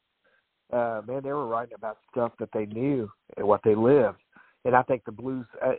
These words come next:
I, I think that's where the genres commingle and they get together. They're, they're, they're really not that far apart, you know, uh, 'cause they're, they're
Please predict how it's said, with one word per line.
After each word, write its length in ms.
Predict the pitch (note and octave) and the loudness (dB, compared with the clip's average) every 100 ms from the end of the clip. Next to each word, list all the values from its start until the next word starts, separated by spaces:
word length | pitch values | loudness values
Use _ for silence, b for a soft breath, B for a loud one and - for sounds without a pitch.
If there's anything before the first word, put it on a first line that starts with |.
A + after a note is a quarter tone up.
| C3+ | -2
I, 240 | C3 - | -4 -4
I 40 | B2 | -4
think 240 | - D#3+ | -2 -2
that's 160 | - A#2 - | -2 -4 0
where 160 | C3 | 0
the 260 | A2 G#2+ G2+ - | 2 -2 -4 0
genres 540 | B2 C3+ C3+ A#2 A2+ - _ _ _ _ _ _ - - _ _ _ - | 4 6 4 2 -4 -4 _ _ _ _ _ _ -20 -20 _ _ _ -2
commingle 640 | C#3+ C3 C3 C#3+ B2 G2+ _ _ | 2 2 0 -6 -6 -8 _ _
and 100 | A2+ | -6
they 120 | B2 | -4
get 180 | A2+ A#2+ | -4 -8
together. 500 | A2 A#2 C3 B2 A2 G#2 | -6 -2 0 -2 -6 -6
They're, 180 | A2+ A2 | -8 -6
they're, 160 | B2 A#2 - | -8 -10 -2
they're 120 | C#3 | -2
really 300 | D3 G#3 F#3+ | 2 2 2
not 180 | C3+ B2+ | 0 -2
that 140 | A#2 - | -4 2
far 200 | A#2+ G#2 | 4 4
apart, 460 | - D#3+ D#3 F2 - _ | 2 -2 -2 -4 -12 _
you 120 | G2 | -10
know, 280 | F#2 E2+ E2 b b b b - | -8 -10 -14 b b b b 0
uh, 200 | A2+ G#2+ - | 2 2 0
'cause 180 | - A#2+ A2+ | 2 2 4
they're, 140 | A#2 | 0
they're 260 | G2+ A2 | 2 -2